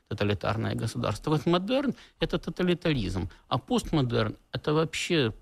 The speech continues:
полное отрицание. Это такое вязкое болото, в котором ничего нету, в котором Байден — это политический деятель. Э, с-, ну, в реальности старик, ничего не видящий вокруг себя, ничего не понимающий,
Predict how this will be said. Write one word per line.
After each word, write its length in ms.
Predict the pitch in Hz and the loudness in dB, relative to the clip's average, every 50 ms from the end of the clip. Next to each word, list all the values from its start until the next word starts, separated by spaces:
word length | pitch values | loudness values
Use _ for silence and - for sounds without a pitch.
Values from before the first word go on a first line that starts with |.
| - _ | -10 _
полное 300 | - 151 135 117 113 107 | 0 2 2 4 2 2
отрицание. 340 | 101 - 104 101 - 120 117 | 0 -2 -4 -2 0 0 0
Это 100 | 110 139 | 0 -2
такое 200 | 135 - 151 139 | -2 0 0 2
вязкое 440 | 135 143 175 165 - - - 160 156 | 2 2 2 2 0 -2 -2 -2 0
болото, 340 | 151 160 180 196 208 - 143 | 2 2 0 0 0 -2 -4
в 40 | - | -4
котором 200 | - - 139 143 | -2 0 0 0
ничего 240 | 139 - - 147 127 | 0 0 -2 -2 -2
нету, 300 | 107 90 85 - - - - _ _ _ _ _ _ _ _ _ _ _ | -2 -2 -6 -8 -14 -20 -20 _ _ _ _ _ _ _ _ _ _ _
в 80 | - 131 | -6 -2
котором 320 | - 175 165 165 160 - - _ _ - | 0 2 2 4 2 0 -2 _ _ -2
Байден — 340 | 127 135 185 196 160 151 139 | 0 2 2 2 2 0 0
это 120 | 127 - 123 | -2 -4 -4
политический 480 | - 135 123 - 160 135 - - - | -4 -4 -2 -2 -4 -6 -6 -6 -6
деятель. 520 | 110 107 101 95 - 85 - - - 65 - - _ _ _ _ _ _ _ _ _ _ _ _ _ _ _ - | -6 -4 -4 -4 -4 -4 -6 -8 -12 -14 -14 -18 _ _ _ _ _ _ _ _ _ _ _ _ _ _ _ -6
Э, 180 | - 123 - | -4 -2 -2
с-, 300 | 123 - - - - - _ | -4 -6 -10 -16 -20 -6 _
ну, 200 | - 143 151 135 - - _ _ _ | 2 2 2 2 -2 -6 _ _ _
в 380 | - 123 110 110 107 107 110 120 | -6 -6 -4 -4 -4 -4 -2 0
реальности 340 | 143 165 151 127 110 - - | 2 2 2 2 0 -2 -4
старик, 400 | - - - 127 147 180 165 - | -4 -2 0 0 0 0 0 0
ничего 240 | 135 120 - - 135 | -2 -2 0 0 0
не 80 | 135 135 | 0 0
видящий 320 | 135 131 120 - - 120 | 0 -2 -2 -2 -2 -2
вокруг 260 | 120 110 - 123 113 | -2 -2 -2 -4 -4
себя, 260 | - - 123 123 147 | -4 -2 0 0 0
ничего 220 | 139 113 - - 117 | 0 0 0 0 -2
не 80 | 113 | -2
понимающий, 680 | 104 - 120 117 123 143 175 185 180 147 - - 120 120 | -2 -2 -2 0 2 2 2 2 2 0 -2 -4 -8 -8